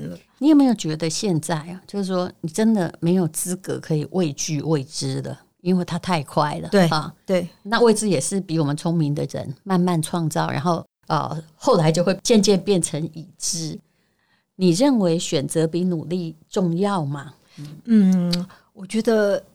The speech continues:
Speaker 1: 选择很重要，但是选择后的努力也很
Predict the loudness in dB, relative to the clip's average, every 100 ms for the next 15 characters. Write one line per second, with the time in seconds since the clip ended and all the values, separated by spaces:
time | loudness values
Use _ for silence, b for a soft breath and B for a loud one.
0 | _ _ 0 0 2 0 2 2 2 0
1 | 2 0 -4 0 2 4 2 2 2 0
2 | 0 2 2 0 -4 -6 -6 -8